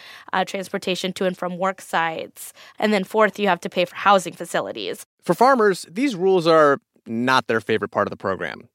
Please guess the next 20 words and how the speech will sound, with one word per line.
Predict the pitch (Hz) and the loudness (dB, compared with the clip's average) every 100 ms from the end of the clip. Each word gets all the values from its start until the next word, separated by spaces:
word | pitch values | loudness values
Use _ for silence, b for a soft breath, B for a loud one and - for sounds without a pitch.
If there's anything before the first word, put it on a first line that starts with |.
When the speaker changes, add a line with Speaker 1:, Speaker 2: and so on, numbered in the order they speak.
| _ | _
Speaker 2:
It | - | 0
makes | 147 170 | 2 2
it | 170 | 4
more | 180 | 2
expensive | 170 - 190 - 120 | 2 0 0 0 -10
for | 101 | -8
them. | 85 52 - b b b | -8 -10 -16 b b b
And | 139 | -4
it's | 151 | 0
why | 156 156 156 - _ | 4 4 4 0 _
a | 156 | 0
lot | 214 | 0
of | 262 | 0
farmers | 190 180 170 - | 0 2 2 2
say | 151 151 135 | 2 2 0
it's | - 101 127 139 - | -8 -12 -12 -10 -10
just | 165 | -2
not | 165 143 | 0 -2
financially | - 151 139 151 135 | 0 2 2 0 -2
sustainable. | 123 113 - 107 87 58 | -4 -4 -4 -4 -4 -10